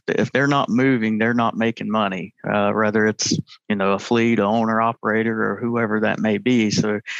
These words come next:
um, what we try to do is make it as efficient as possible to keep them on the road and, and keep their wheels turning so they're making money. If they're not successful,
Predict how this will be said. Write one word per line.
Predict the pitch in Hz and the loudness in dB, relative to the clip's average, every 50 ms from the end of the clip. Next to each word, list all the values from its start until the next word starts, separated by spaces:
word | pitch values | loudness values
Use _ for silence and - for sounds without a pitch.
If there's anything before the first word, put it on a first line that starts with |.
| - - - - - _ | -12 -12 -14 -16 -10 _
um, | 98 98 98 95 98 95 - - 117 123 _ - - - | -4 -2 0 0 -2 -2 -6 -8 -10 -16 _ -20 -20 -16
what | - - 107 120 131 - | -8 -4 -2 0 0 0
we | 110 120 120 110 | 2 0 0 0
try | - - 123 113 | 0 0 0 2
to | 110 104 | 2 0
do | 101 113 113 113 113 110 107 | 0 2 2 2 2 2 2
is | 104 98 - | 0 0 0
make | 110 110 113 113 - 110 | 0 0 0 0 0 -2
it | 107 110 | 0 0
as | 107 95 98 | 0 0 -2
efficient | 101 98 - - 127 120 - - 127 110 | -2 -4 -2 -2 -2 -2 -2 -2 -2 -2
as | 101 - | -2 -4
possible | - - 110 107 101 - - - 110 104 | -4 -2 -2 -2 -2 -4 -6 -4 -4 -2
to | 104 | -2
keep | 107 - - 120 113 - - | -4 -4 -2 -4 -4 -2 0
them | 113 110 107 | 0 0 2
on | 107 107 110 107 | 2 2 0 0
the | 104 104 | 0 0
road | 104 107 110 107 107 107 101 | 2 2 2 2 0 0 0
and, | 101 98 98 92 - | -2 -2 -4 -6 -4
and | - 107 104 - | -4 -4 -4 -2
keep | - 117 110 - - | -2 -2 -2 -2 -2
their | - 113 104 | -2 0 0
wheels | 101 107 113 110 104 104 - | 0 2 2 2 0 0 -2
turning | - - 110 110 107 104 104 | -2 -2 0 0 0 0 -2
so | - - 113 104 | -2 -2 -2 0
they're | 98 107 107 110 | 0 0 0 0
making | 104 101 101 101 - - - 101 | 0 -2 -2 -2 -4 -6 -6 -2
money. | 107 107 101 101 | -2 -2 0 0
If | 101 95 - | -2 -2 0
they're | - 117 127 | 0 2 2
not | 127 127 123 - - | 2 2 2 0 -2
successful, | - 98 - - - 110 113 117 - - - 113 110 107 110 | -4 -4 -4 -4 -2 -2 -2 -2 -4 -6 -4 -2 -2 -2 -4